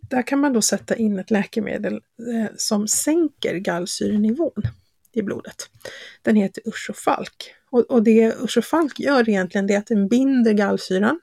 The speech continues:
i blodet och helt enkelt tar med sig det ut via tarmen.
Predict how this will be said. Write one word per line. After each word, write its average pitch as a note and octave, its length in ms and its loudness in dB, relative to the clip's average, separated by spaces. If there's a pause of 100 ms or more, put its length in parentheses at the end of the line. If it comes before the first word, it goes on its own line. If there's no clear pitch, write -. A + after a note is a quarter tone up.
(100)
i G#3 80 -2
blodet F3+ 380 0 (920)
och B3 140 4
helt G3 200 4
enkelt G3+ 420 -4
tar A#3 120 4
med A3 240 2
sig - 180 -2
det G3 60 0
ut B3+ 360 -2
via G#3+ 300 -8
tarmen. A#3+ 520 -6